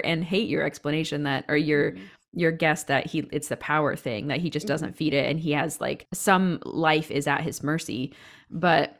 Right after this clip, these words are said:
Speaker 1: then all of them would know, like, "Oh, there aren't more Tribbles 'cause he's starving it." Like, what you think, like, Hugh would be like, um, <laughs> "The animal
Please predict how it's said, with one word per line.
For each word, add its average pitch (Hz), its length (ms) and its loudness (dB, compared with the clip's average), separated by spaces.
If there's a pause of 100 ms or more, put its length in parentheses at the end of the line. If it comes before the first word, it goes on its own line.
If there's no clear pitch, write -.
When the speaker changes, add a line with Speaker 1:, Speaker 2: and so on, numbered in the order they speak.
Speaker 1:
then 240 360 6
all 220 300 4
of 254 80 0
them 139 180 0
would 139 160 0
know, 147 180 0
like, 143 220 0
"Oh, 196 100 0
there 165 120 0
aren't 160 120 0
more 165 100 0
Tribbles 185 360 -2
'cause 170 140 -2
he's 151 200 -2
starving 202 480 0
it." 110 160 -4
Like, 180 180 2
what 269 280 2
you 359 80 -2
think, 392 240 0
like, 247 180 2
Hugh 247 420 4
would 175 200 0
be 160 120 -2
like, 139 260 -2
um, 185 420 2
<laughs> - 0 -
"The - 120 -4
animal 254 400 6